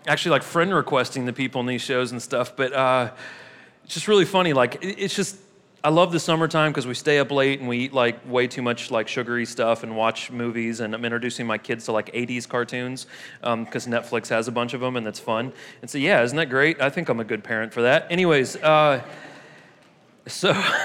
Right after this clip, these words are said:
<laughs> but they go back to school next week, and so there's, like, no more of that. And then I have to wake up early and take my daughter to school and all that stuff. Anyways, it's depressing. But, um, that has nothing to do with anything we're gonna talk about.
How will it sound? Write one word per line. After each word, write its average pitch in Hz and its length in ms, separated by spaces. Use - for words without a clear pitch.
<laughs> - 420
but 160 100
they 190 80
go 196 120
back 214 200
to 214 80
school - 260
next 143 260
week, 123 300
and 127 180
so 170 140
there's, 156 220
like, 143 180
no 151 160
more 151 260
of 104 120
that. 98 320
And 117 180
then 117 160
I 127 140
have 131 140
to 123 60
wake 107 200
up 101 120
early 120 280
and 113 100
take 110 160
my 101 140
daughter 104 260
to 104 180
school 113 440
and 104 100
all 101 120
that 104 100
stuff. 117 180
Anyways, 139 400
it's - 140
depressing. 113 580
But, 214 180
um, 185 440
that 175 100
has 196 160
nothing 180 240
to 175 60
do 170 120
with 160 140
anything 160 280
we're 151 100
gonna 143 120
talk 139 280
about. 110 300